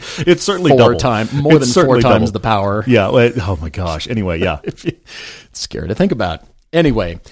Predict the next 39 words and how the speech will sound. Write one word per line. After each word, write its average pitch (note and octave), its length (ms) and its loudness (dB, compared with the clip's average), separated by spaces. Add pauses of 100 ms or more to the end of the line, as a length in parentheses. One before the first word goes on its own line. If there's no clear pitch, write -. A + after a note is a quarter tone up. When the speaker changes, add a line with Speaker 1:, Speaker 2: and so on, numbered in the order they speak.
(480)
Speaker 2:
so G3 240 2
over A3 220 4
the G3+ 60 -2
years, B2+ 260 0
Todd B2+ 140 0
and B2 100 0
I A#2 60 2
have A2+ 120 0
driven A2+ 300 -2
many, A#2 180 0
many G#2 200 -4
cars. - 600 -16 (260)
And C3 260 -2
as C3 260 0
we've A#2 180 -2
gotten A#2 240 -4
into D#3+ 180 0
driving G2+ 440 -6
more G2+ 340 -10
and A2+ 140 -6
we've A2 300 -10
experienced G#2 520 -8
different - 220 -16
tires, C#3+ 480 0
different D2+ 260 -18
track C#3+ 340 -6
days, C3 340 -2
Speaker 1:
Mm-hmm, E2+ 60 -4
Speaker 2:
different, F#2 340 -8
Speaker 1:
mm-hmm. F#2 120 -6 (240)
Speaker 2:
you - 60 -20
know, D#2+ 180 -18
conditions, B2 800 -4 (420)
all D3 160 -2
that D3 140 -2
kind B2 160 -4
of A2 60 -6
stuff, C3 340 -2
it's - 240 -8